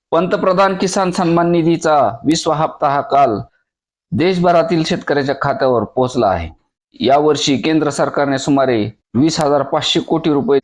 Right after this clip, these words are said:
देशातील नऊ कोटी सत्तर लाख शेतकऱ्यांच्या प्रत्येकी दोन हजार रुपयाच्या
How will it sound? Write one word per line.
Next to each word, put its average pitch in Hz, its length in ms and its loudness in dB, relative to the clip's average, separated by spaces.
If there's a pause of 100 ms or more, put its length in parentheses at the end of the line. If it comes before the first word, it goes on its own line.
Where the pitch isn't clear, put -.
देशातील 131 600 0 (680)
नऊ 170 260 2
कोटी 160 300 -2
सत्तर 160 360 -4
लाख 151 180 0
शेतकऱ्यांच्या 135 600 -2
प्रत्येकी 135 540 -4
दोन 135 200 0
हजार 131 240 0
रुपयाच्या 120 420 0